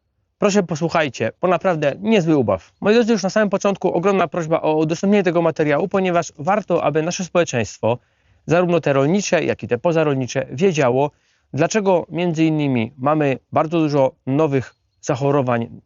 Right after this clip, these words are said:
na nowe choroby oraz więcej otyłości, a także, delikatnie mówiąc, upadający sektor rolniczy.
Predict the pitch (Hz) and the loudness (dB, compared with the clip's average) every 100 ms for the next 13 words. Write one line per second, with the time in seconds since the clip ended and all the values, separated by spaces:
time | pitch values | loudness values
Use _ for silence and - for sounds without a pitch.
0 | - 120 151 156 - 135 135 127 160 - | -2 0 2 2 0 0 2 2 -2 -4
1 | _ _ _ 147 143 - _ - 123 156 | _ _ _ 0 0 -2 _ -8 -2 0
2 | 147 131 117 - - 165 208 165 160 - | 0 0 -2 -2 -4 0 4 4 2 -2
3 | - 190 185 _ _ _ 151 160 156 135 | -4 -4 -4 _ _ _ -2 0 -2 -2
4 | 151 143 - - 101 107 135 - 147 131 | -2 -2 -6 -6 -4 -2 -4 -2 -4 0
5 | 131 123 - 180 190 160 160 156 147 156 | -2 -2 -4 -2 0 2 0 -2 -6 -6
6 | 127 143 131 123 113 - | -2 0 0 0 -2 -4